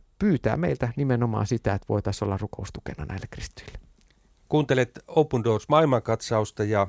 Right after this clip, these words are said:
Speaker 2: me olemme nyt puhuneet Libyasta ja sen maan kristityistä. Joudumme nyt, Miika, jättämään heidät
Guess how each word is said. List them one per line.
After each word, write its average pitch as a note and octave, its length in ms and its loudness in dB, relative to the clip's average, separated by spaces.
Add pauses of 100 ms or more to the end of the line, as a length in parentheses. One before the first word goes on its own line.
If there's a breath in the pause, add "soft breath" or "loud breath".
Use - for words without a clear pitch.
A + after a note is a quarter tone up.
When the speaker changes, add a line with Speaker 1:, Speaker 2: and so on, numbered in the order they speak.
Speaker 2:
me A#2+ 60 -4
olemme G#2+ 220 -2
nyt A2+ 180 -4
puhuneet A2 440 0
Libyasta B2+ 800 0 (400 soft breath)
ja G#2 80 -6
sen A#2+ 400 0
maan A2+ 360 2
kristityistä. G#2 840 -4 (960 soft breath)
Joudumme A#2+ 340 0
nyt, D3 180 0
Miika, C3 240 2
jättämään A2 560 4
heidät A2+ 480 0